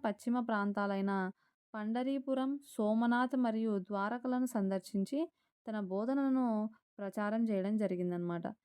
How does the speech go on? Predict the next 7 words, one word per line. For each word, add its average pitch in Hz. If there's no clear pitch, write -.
నెక్స్ట్ 254
వచ్చేసి 254
ఉత్తర 285
దిక్కున 277
ఉన్నటువంటి 240
బృందావనం, 220
మధుర 196